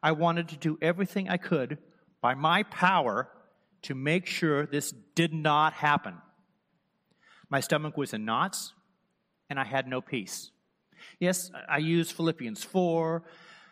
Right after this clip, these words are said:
I was thinking and dwelling on things of God, having no anxiety about anything, with prayer and supplication,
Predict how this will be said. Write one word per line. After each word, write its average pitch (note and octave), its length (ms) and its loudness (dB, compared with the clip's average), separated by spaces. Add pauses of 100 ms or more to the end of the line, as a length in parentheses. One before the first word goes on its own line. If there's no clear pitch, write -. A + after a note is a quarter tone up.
(720)
I A#2+ 120 -6
was A2+ 400 -4 (1700)
thinking F3 440 0
and B2 140 -10
dwelling D3+ 460 0
on B2+ 480 -2
things C#3+ 260 -8
of G#2+ 120 -10
God, C3+ 380 4
having B2 320 -8
no G#2+ 120 -8
anxiety G2+ 380 -8
about F#2+ 240 -6
anything, E3 580 -2 (540)
with - 180 -12
prayer A2+ 200 -6
and G2 100 -8
supplication, F#3 840 -2